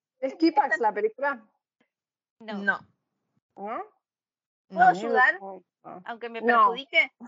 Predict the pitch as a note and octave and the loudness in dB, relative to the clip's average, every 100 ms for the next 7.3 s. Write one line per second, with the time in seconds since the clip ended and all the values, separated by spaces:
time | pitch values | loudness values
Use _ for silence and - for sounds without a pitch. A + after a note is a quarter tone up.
0 | - D4 - _ _ _ C4 A3+ A3 A#3+ | -12 -12 -12 _ _ _ -6 -2 2 2
1 | - _ _ _ _ _ _ C4 A#3 G3 | 0 _ _ _ _ _ _ -16 -16 -20
2 | - - A#3+ B3 - C4+ D4+ - _ _ | -20 -2 2 2 0 -6 -6 -6 _ _
3 | _ _ _ - - - - A#3 _ _ | _ _ _ -18 -16 -14 -14 -16 _ _
4 | _ _ G3 F#3 - E3+ - - - _ | _ _ -14 -14 -14 -18 -16 -16 -18 _
5 | - - - G#3+ - A3 G#3+ A3+ F#3+ G#3 | -20 -20 -16 -14 -10 -8 -8 -6 -6 -4
6 | G3+ F#3+ F#3 F#3 F3 - - - - G#3 | -4 -4 -6 -4 -4 -6 -12 -18 -20 -20
7 | - - | -18 -18